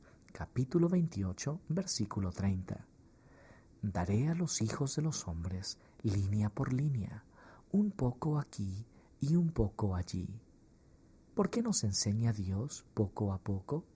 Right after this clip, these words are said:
Enseñar la doctrina, niños mayores.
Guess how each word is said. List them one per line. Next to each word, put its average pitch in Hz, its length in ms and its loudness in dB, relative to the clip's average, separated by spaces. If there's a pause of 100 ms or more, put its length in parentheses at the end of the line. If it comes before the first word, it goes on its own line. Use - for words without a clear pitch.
(1800)
Enseñar 160 680 4
la 175 100 4
doctrina, 110 800 -2 (360)
niños 131 680 0
mayores. 90 800 -4